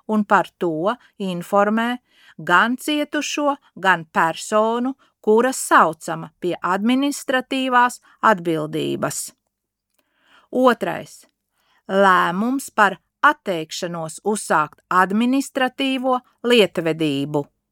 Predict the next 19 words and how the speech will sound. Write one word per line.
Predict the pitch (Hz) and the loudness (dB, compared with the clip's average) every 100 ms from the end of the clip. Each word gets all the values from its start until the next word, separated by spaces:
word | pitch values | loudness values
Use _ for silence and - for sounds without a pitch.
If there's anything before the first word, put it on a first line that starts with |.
| _ _ _ _ _ _ _ - _ _ | _ _ _ _ _ _ _ -20 _ _
Lēmumu | 170 240 339 262 175 165 156 156 - _ | -2 2 4 4 2 -4 -12 -14 -20 _
par | - 170 - | -2 -2 -2
atteikšanos | - 302 - 359 262 - 208 175 - | -2 -2 0 -2 -2 -4 -4 -6 -10
sākt | - 233 165 143 _ _ _ _ - | 0 4 4 0 _ _ _ _ 0
administratīvo | 233 190 190 175 - 180 170 - 165 156 156 | 2 2 -4 -8 -10 -8 -6 -2 -2 0 0
lietvedību | 180 226 180 175 156 160 147 160 | 2 2 0 -4 -8 -8 -10 -8
jūs | 165 214 311 349 | -2 0 0 -2
varat | 285 208 165 - | 0 0 0 -2
pārsūdzēt | 185 156 160 - 233 240 262 247 - - | 2 2 0 -2 -2 -2 -2 -4 -8 -16
augstākā | - 208 240 - - 254 - 247 208 | 0 2 2 0 2 2 2 2 2
iestādē | 170 165 - 196 208 214 240 247 - _ _ _ _ 170 | -2 -6 -2 2 4 2 -2 -6 -14 _ _ _ _ -2
desmit | 180 196 190 - 233 254 - _ | 2 2 0 -6 -4 -6 -8 _
darba | _ 170 190 185 185 180 220 | _ 0 4 6 4 0 -2
dienu | 247 269 262 262 - | -2 -4 -4 -6 -8
laikā | 196 175 160 160 - 208 233 254 _ _ | 0 2 2 0 0 2 2 0 _ _
no | 208 190 | -2 0
lēmuma | 170 170 185 240 269 277 269 | 2 4 4 4 2 0 -2
paziņošanas | - 185 170 196 214 226 - 233 226 214 | -4 -6 -2 -2 -2 -2 -2 -2 -2 2
dienas. | 202 170 147 139 156 - | 2 2 0 -8 -12 -18